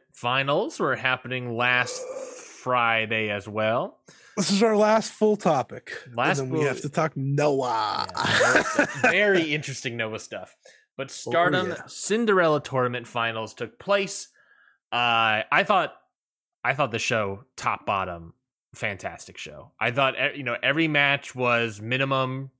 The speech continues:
Speaker 1: pretty good, minimum, like, three a quarter.
Speaker 2: Yeah.
Speaker 1: Uh,
Speaker 2: Yeah.
Speaker 1: probably.
Speaker 2: The, the, the best
Speaker 1: Well,
Speaker 2: way I can explain this show
Speaker 1: except the dark match.
Speaker 2: is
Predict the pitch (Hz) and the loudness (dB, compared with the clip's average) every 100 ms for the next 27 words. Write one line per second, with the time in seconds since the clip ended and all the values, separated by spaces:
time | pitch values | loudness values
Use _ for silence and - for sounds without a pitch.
0 | - 135 131 120 117 120 123 _ _ 107 | -8 -4 -2 0 2 0 -4 _ _ -8
1 | 123 127 127 123 117 110 - 113 123 120 | -4 -2 -2 -2 -4 -4 -14 -6 -4 -4
2 | - 117 117 120 104 92 _ _ _ _ | -4 -2 0 -2 -4 -6 _ _ _ _
3 | _ - 101 104 104 104 113 104 101 101 | _ -8 -4 -2 -2 -2 -2 -2 -4 -6
4 | 107 120 123 - _ _ _ 127 135 110 | -4 -4 -6 -8 _ _ _ -6 -6 -4
5 | - 151 160 - 123 98 117 127 135 127 | 0 0 0 -4 -4 -2 2 2 4 2
6 | - 120 110 - - 113 113 110 - - | -2 -6 -6 -8 -6 -4 -4 -6 -10 -10
7 | - 104 117 139 _ - 101 85 85 - | -6 -4 -4 -8 _ -12 -12 -12 -16 -16
8 | 82 120 117 110 - - | -12 -4 -2 -4 -8 -16